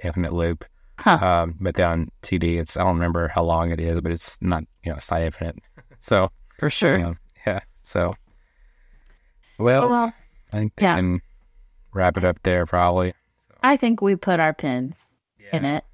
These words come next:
Speaker 1: We've got a, a hundred minutes here. So,
Speaker 2: Yeah.
Speaker 1: so, yeah.
Speaker 2: Well, so I am Liz. Um,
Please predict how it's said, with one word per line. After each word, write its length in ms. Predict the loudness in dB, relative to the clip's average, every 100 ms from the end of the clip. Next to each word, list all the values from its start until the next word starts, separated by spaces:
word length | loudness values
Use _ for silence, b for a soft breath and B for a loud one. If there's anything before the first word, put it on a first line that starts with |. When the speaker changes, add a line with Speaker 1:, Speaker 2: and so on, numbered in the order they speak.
| -12
Speaker 1:
We've 100 | -2
got 200 | 0 2
a, 220 | 0 -4 -12 _ -14
a 40 |
hundred 320 | -4 -2 0
minutes 300 | 0 0 -2 -4
here. 320 | -4 -4 -8 _ _ _
So, 180 | -10 -2
Speaker 2:
Yeah. 0 |
Speaker 1:
so, 540 | 0 0 -2 -4 -6
yeah. 80 | -8 -12 _ _ _ _ _ _ _ _ _ _
Speaker 2:
Well, 400 | 2 2 2 -4 _
so 400 | -4 2 4 2 2
I 580 | 4 4 4 2 2 0
am 200 | 0 2
Liz. 440 | 2 2 0 -6 -10 _ _ _ _ -2
Um, 600 | 0 0 2 0 0